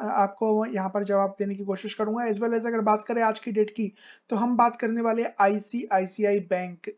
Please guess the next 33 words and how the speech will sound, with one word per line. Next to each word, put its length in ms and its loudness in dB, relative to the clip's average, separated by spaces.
जिसके 380 -2
रिजल्ट्स 680 0
दिग्गज, 500 0
अ, 680 0
मतलब 420 -4
माइंड 280 0
ब्लोइंग 240 0
रिजल्ट 380 2
आए 180 0
हैं 120 -6
और 100 4
रिजल्ट 300 2
ने 80 -2
सबको 280 -6
चौंका 340 2
दिया 240 0
है। 160 -2
ओके, 320 4
अ, 300 6
तो 140 -2
उसी 260 -2
रिजल्ट 340 0
से 120 -4
रिलेटेड 300 -2
हम 140 0
बातें 280 -2
करेंगे। 500 0
As 80 -8
well 200 -2
as 80 -4
अगर 180 -2
बात 280 0
करें, 260 0